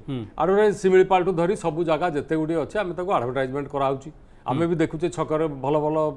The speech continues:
Speaker 2: ବ-, ଅ, ଏଲ୍ ଇ ଡି, ଅ, ସିଷ୍ଟମରେ ଲାଇଟ୍ ଲାଗିଛି, ଲୋକଙ୍କୁ କର-, ବୁଝେଇବା ପାଇଁ ବା ଆଟ୍ରାକ୍ଟ କରିବା ପାଇଁ କରାହଉଛି।
Speaker 1: ହୁଁ, ହୁଁ।
Speaker 2: କିନ୍ତୁ ଯୋଉ ବିଶ୍ୱାସ ଆସିବା କଥା,
Speaker 1: ହୁଁ।
Speaker 2: ଆମେ ଯଦି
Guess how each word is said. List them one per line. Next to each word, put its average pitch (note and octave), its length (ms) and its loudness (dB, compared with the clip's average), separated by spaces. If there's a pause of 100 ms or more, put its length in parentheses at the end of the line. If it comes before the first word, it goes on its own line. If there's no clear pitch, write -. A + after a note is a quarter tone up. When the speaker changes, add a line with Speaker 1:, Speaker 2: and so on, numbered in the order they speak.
Speaker 2:
ବ-, C#3+ 220 -4 (340)
ଅ, D3 80 -6 (280)
ଏଲ୍ C#3+ 100 2
ଇ D3+ 40 2
ଡି, D3+ 100 2
ଅ, C3+ 600 -2
ସିଷ୍ଟମରେ D3 520 -2
ଲାଇଟ୍ C3+ 280 -2
ଲାଗିଛି, C3+ 340 -6
ଲୋକଙ୍କୁ C#3 380 -6
କର-, B2+ 320 -4 (120)
ବୁଝେଇବା C3 300 -2
ପାଇଁ C#3+ 180 -10
ବା D#3+ 140 -8
ଆଟ୍ରାକ୍ଟ C#3 360 -6
କରିବା C3 180 -4
ପାଇଁ C#3 180 -12
କରାହଉଛି। C#3+ 420 -2
Speaker 1:
ହୁଁ, B2+ 160 -10
ହୁଁ। A2+ 80 -8 (460)
Speaker 2:
କିନ୍ତୁ F#3 300 -2 (420)
ଯୋଉ D#3+ 120 2 (120)
ବିଶ୍ୱାସ G3 460 4 (100)
ଆସିବା D#3 320 2
କଥା, A#2+ 260 -4 (300)
Speaker 1:
ହୁଁ। B2 80 0
Speaker 2:
ଆମେ E3+ 160 2
ଯଦି G3 160 2